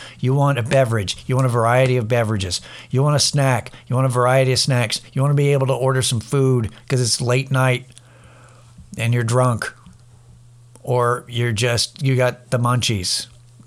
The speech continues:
'cause you're the other thing. Or do you just wanna eat and every other place is closed, but this one convenience store chain is open twenty-four hours, and you don't need, um, to have a, uh, jerky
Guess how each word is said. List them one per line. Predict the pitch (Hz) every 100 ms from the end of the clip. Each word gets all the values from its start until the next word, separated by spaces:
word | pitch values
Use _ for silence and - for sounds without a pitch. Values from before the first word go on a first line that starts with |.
| -
'cause | 113 107
you're | 113
the | 117
other | 117 113
thing. | 104 107 80 - - _ - - - - -
Or | 120 123 127 123 120 -
do | 113
you | 110
just | 110 107
wanna | 127 120 120 -
eat | 135 117 104 - - - - - - - -
and | 107
every | 110
other | 117 117
place | 123 110
is | 113
closed, | - 135 127 113 -
but | 107
this | - 107 -
one | 117 113 120 120 - - - - - - -
convenience | 127 127 139 135
store | - 123 110
chain | - 117 113
is | 104 113
open | 117 117
twenty-four | 107 117 113 110 127 123
hours, | 123 120 95 85 - - - - -
and | 107
you | 117
don't | 127 131
need, | 131 139 139 131 - - - - - - - - -
um, | 104 107 104 104 - - - -
to | 123
have | 107 123 117 113 110 -
a, | 113 110 107 107
uh, | 110 101
jerky | 104 - 131 135 139 120